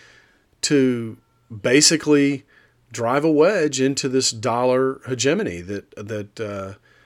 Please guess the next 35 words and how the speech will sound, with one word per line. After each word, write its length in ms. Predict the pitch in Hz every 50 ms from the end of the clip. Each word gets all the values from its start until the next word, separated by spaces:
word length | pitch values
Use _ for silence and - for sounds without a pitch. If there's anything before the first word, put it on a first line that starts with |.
| _ _ _
that 140 | 110 107 -
Tucker's 360 | - 175 196 - 143 - -
talking 320 | - 110 85 - - 104
about. 320 | 80 - - - - - -
And 120 | - 117 117
he's 160 | 156 165 135
right. 420 | 127 156 190 233 180 95 - - -
We, 280 | 120 131 143 143 127 - - - - - - _ _
I 100 | - -
don't 120 | 180 208 175
know 60 | 135
about 280 | 120 113 101 - 120 117
World 160 | 135 135 123
War 240 | 117 120 113 104 98 95 _
One, 500 | - 101 107 139 170 160 110 98 107 113
but 320 | 107 110 98 - - - -
certainly 460 | - - 196 214 220 156 117 113 107
since 460 | - - 139 117 107 - - - - _ _ _ -
the 140 | 127 123 123
aftermath 520 | 123 127 123 - 127 117 123 120 117 113
of 100 | 120 107
World 200 | 113 127 131 120
War 180 | 117 113 107 98
Two 540 | - - - 170 175 165 127 101 101 110 110 _ _ - - - _ _ _ _
and 240 | - 117 117 110 107
the 220 | 107 104 104 104 104
Bretton 380 | - 107 135 139 135 120 117
Woods 220 | 120 147 180 170 -
Conference, 680 | - - 113 107 101 98 - 107 101 107 - - - - _ _ _ _ _ _ _ _ _
uh, 340 | - 113 110 107 104 98 90 80 80 - _ _ _ - -
dollar 500 | 104 113 110 123 117 151 185 214 170 127
has 120 | 123 113 110
been 160 | 107 113 107
the 60 | 104
king. 560 | - - - 175 208 220 - 67 - - -